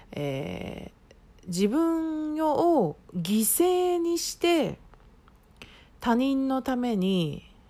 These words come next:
何かをしてあげるのが、こう、美しいことだという考え方が結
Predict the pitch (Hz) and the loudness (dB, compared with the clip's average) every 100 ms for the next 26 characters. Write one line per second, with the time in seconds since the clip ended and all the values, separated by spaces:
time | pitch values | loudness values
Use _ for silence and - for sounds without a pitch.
0 | - 196 190 165 143 139 143 - 151 139 | -4 0 2 0 -2 -4 -6 -4 -4 -2
1 | 143 139 127 - - - - - _ - | -2 -2 -6 -10 -20 -20 -20 -20 _ -8
2 | 156 160 214 208 - - - - 147 147 | -6 2 2 2 -2 -14 -20 -10 -6 -4
3 | 104 - 180 - - 214 - 220 175 151 | -6 -4 -6 -4 -4 -2 0 -2 -2 -4
4 | 147 135 139 - - - - - - - | -4 -6 -8 -12 -14 -20 -20 -20 -14 -2
5 | 165 160 160 156 - 165 165 160 165 156 | 0 2 0 -2 -2 -2 0 0 -2 -4
6 | 151 151 151 143 - - - 190 | -6 -6 -2 -2 -4 -4 -2 -2